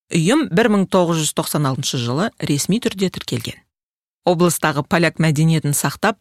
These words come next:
дамытумен айналысатын поляк орталығының тарихы осылай басталды.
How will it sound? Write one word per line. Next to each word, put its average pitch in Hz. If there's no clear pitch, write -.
дамытумен 165
айналысатын 143
поляк 147
орталығының 131
тарихы 127
осылай 117
басталды. -